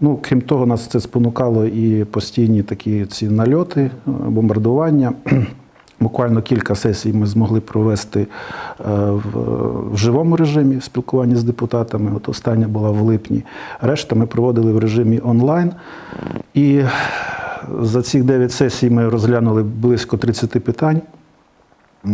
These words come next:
Серед них, е, першочергові — це питання, е, внесення змін до районного бюджету і, е, фінансування районної програми територіальної оборони. Це основний такий сьогодні під час війни документ. Е,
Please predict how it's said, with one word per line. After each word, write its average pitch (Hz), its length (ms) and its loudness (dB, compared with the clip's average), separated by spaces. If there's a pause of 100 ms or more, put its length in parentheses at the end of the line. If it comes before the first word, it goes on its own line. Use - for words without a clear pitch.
(160)
Серед 123 460 0
них, 151 340 0 (100)
е, 113 40 0 (200)
першочергові — 113 920 0
це - 180 -2
питання, 120 760 0 (100)
е, 113 200 2
внесення 113 440 0
змін 107 360 0
до 127 220 0
районного 135 440 2
бюджету 117 560 -2 (100)
і, 120 220 4 (640)
е, 113 160 0
фінансування 117 600 0
районної 113 360 2
програми 110 400 2
територіальної 110 580 0
оборони. 101 380 0 (300)
Це - 160 0
основний 139 420 2
такий 123 260 -2
сьогодні 110 400 0
під - 160 -8
час - 240 -2
війни 127 200 4
документ. 131 560 2 (840)
Е, - 40 -4